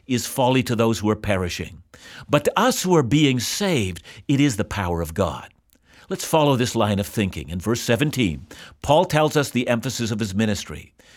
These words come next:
"Even though rhetoric and gifted oratory were highly prized in Corinth, so to use these tools would have seemed wise, for you're speaking in ways that the culture understands."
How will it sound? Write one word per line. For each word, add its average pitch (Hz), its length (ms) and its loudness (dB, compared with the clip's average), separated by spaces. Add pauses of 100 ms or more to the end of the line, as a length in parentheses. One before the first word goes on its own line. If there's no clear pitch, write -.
(120)
"Even 156 220 4
though 139 160 4
rhetoric 180 540 4
and 104 180 0
gifted 127 340 0
oratory 165 520 2
were 104 160 0
highly 131 340 2
prized 120 420 0
in 95 120 -2
Corinth, 160 500 0 (320)
so - 160 -2
to 120 80 0
use 160 440 2
these 147 360 2
tools 160 380 0
would 117 100 0
have 107 100 0
seemed 110 320 0
wise, 113 680 0 (320)
for - 120 -4
you're 117 140 2
speaking 208 440 2
in 220 120 2
ways 143 260 4
that 147 120 -6
the - 60 -6
culture 117 460 0
understands." 104 800 -4